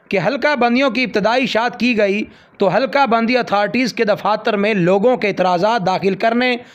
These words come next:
और इनकी सिमात के सिलसिले में बहुत रश हो जाएगा। सेक्रेटरी लोकल गवर्नमेंट पंजाब का कहना है कि कोरोना वायरस की मौजूदा सूरत हाल में आवाम की सेहत आमा को ख़तरा लाहक होगा।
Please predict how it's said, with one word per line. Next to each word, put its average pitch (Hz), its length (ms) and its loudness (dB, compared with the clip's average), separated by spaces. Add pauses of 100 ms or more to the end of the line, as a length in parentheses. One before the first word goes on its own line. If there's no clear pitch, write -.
(280)
और 240 260 4
इनकी 302 280 -2
सिमात 277 440 0
के 240 120 0
सिलसिले 226 460 0
में 226 300 -2
बहुत 220 380 4
रश 262 220 2
हो 240 100 4
जाएगा। 165 360 0 (680)
सेक्रेटरी 277 420 0
लोकल 320 340 4
गवर्नमेंट 294 420 2
पंजाब 247 400 0
का 285 100 0
कहना 226 360 0
है 208 220 0 (480)
कि 202 100 0
कोरोना 254 420 2
वायरस 262 380 2
की 262 140 -2
मौजूदा 240 360 2
सूरत 220 280 0
हाल 233 280 2
में 220 140 0
आवाम 214 360 2
की 233 140 -2
सेहत 214 300 -2
आमा 214 340 0
को 226 280 2 (280)
ख़तरा 269 420 2
लाहक 226 320 2
होगा। 165 300 0